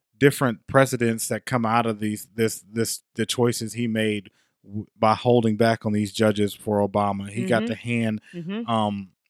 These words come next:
Speaker 1: President Trump hundreds of
Speaker 2: Mm-hmm.
Speaker 1: judges,
Speaker 2: Mm-hmm.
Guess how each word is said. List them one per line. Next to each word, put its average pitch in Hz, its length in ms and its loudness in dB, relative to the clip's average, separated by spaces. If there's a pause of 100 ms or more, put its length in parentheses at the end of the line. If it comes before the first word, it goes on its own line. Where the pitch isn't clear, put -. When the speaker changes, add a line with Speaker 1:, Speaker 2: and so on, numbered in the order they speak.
(180)
Speaker 1:
President 113 400 -2
Trump 120 460 0
hundreds 120 640 -2
of 107 140 -14
Speaker 2:
Mm-hmm. 175 80 -10
Speaker 1:
judges, 110 500 -2 (160)
Speaker 2:
Mm-hmm. 185 280 -8